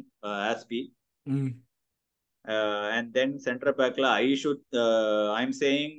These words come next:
Speaker 1: it should be Fofana and Thiago Silva. It's,
Speaker 2: ம்.
Speaker 1: it's a good partnership. They've been solid. They've not made any glaring mistakes.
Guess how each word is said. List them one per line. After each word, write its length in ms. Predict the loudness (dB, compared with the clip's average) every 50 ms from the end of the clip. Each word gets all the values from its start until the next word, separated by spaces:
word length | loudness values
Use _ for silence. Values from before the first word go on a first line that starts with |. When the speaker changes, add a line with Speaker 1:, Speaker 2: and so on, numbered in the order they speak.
| -8 -8
Speaker 1:
it 60 | -4 -4
should 140 | -4 -2 0
be 80 | -2 0 0
Fofana 460 | 0 -2 0 0 0 0 2 0 0 0 0
and 100 | -2 -4 -2 0
Thiago 280 | 0 0 2 2 0 0 0
Silva. 280 | -4 -4 -2 -2 -4 -4 -6 _ _ _ _ _ -2
It's, 160 | 0 0 2 0
Speaker 2:
ம். 40 | 0
Speaker 1:
it's 140 | -2 -4 -2
a 40 | -2
good 140 | -2 -2 0 0
partnership. 320 | 0 0 0 -2 -4 -4 -2
They've 180 | -2 -2 -2 -2
been 120 | -4 -4 -2 0
solid. 320 | 0 0 2 0 -2 -2 -4 _ _ _ -2
They've 200 | -2 0 2 2
not 120 | 0 0 0 0
made 140 | 0 0 0
any 140 | 0 0 -2 -4 -4 -4 -2
glaring 320 | 0 0 0 0 -2 -4 -6
mistakes. 380 | -10 -10 -6 -6 -8 -8 -8